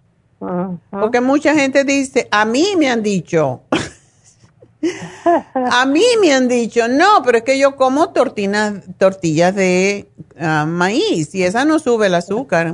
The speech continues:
Speaker 2: Mm, mejor no te la comas, cómpratela de Ezequiel, que
Speaker 1: Sí.
Speaker 2: es de". El problema es que la harina siempre sube,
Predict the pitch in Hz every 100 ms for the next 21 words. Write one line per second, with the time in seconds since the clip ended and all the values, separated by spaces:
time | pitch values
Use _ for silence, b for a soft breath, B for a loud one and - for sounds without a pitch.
0 | 165 147 147 151 - _ - 190 208 214
1 | 220 220 226 214 214 226 208 185 185 226
2 | 180 175 185 180 185 185 185 185 180 180
3 | 190 247 247 190 175 240 - _ B B
4 | B B B B B _ - 202 180 170
5 | 170 160 175 180 185 190 180 175 170 160
6 | 156 113 - _ _ _ _ 240 226 247
7 | 247 277 302 330 277 262 240 247 220 180
8 | 175 180 156 160 156 - 73 92 -